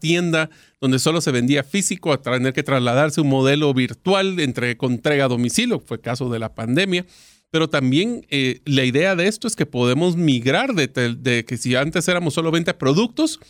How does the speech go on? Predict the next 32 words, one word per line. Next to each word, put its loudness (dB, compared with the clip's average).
ahora 2
podemos 0
hacer 0
una 2
venta 0
de -4
servicios. -4
Un 0
ejemplo 0
que -2
te -6
puedo 0
dar 2
que -4
me -2
pareció -2
muy 4
interesante -2
es -2
una 2
tienda 0
de 2
ropa 0
que -6
está -4
aquí -4
en 0
un 0
centro -4
comercial -4
en -2
Guatemala, 0